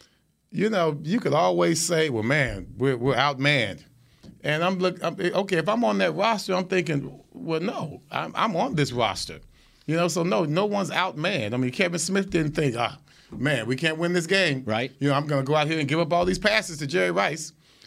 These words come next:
Speaker 1: You know, to me, uh, the narrative does not, you know, it, it, it's not the first thing.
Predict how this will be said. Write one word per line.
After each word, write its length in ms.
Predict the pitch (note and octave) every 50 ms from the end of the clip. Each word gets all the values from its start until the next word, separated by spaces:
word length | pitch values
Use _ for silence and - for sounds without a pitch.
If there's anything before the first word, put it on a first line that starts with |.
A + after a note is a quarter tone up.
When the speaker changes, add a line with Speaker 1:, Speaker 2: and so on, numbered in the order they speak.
| _ -
Speaker 1:
You 80 | F3+
know, 60 | F3 D#3+
to 140 | - G#3
me, 420 | G3 G#3+ A#3+ B3 A#3+ A#3 G#3 G3 - - - - - - _ -
uh, 220 | - E3 D#3+ D#3 E3
the 180 | C#3+ C3 F3+ F3
narrative 640 | F3 F3+ G#3 A#3+ B3 A#3+ G#3 E3+ F3 E3+ D#3+ D#3+ C3
does 200 | E3+ E3+ D#3 D#3
not, 300 | F3 G3 G3 F3 - - _ - - _ _ _ _ _ _ _ _ _ _ _ -
you 100 | - F#3+
know, 40 | D#3
it, 160 | - - - -
it, 40 | G3 G3 G3
it's 200 | G3+ G#3+ - -
not 240 | F#3+ G#3 G#3 G3+ G3+
the 80 | F#3 D3+
first 360 | - G#3+ G#3 G3+ F#3+ - -
thing. 320 | A3 A3+ G3 - - -